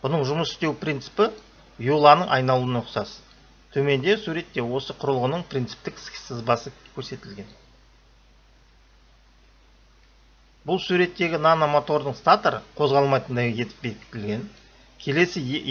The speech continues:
екі қабат ротор болып келеді. Статор мен ротор бірге айналу наноподшипнигін құрайды. Қабаттардың шетіндегі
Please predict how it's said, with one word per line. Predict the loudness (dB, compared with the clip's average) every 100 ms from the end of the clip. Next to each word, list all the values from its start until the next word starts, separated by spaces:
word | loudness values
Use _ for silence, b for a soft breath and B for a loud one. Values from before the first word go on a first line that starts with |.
| -6
екі | -6 -2
қабат | 2 2 0 -8
ротор | -4 0 2 0
болып | 0 -4 -6
келеді. | -6 -6 -10 -20 -20 -20 -20 -20 _ -12
Статор | 4 4 4 0
мен | 0 0
ротор | 0 0 -2 -6 -10 -14
бірге | -2 2 6
айналу | 6 6 4 4
наноподшипнигін | 4 4 2 0 -4 -6 -6 -6 -6 -8 -2
құрайды. | 0 0 -6 -18 -20 _ _ -20 _ _ _ _ -4
Қабаттардың | 2 2 6 6 6 2
шетіндегі | -6 -8 -8 -6 -4 -6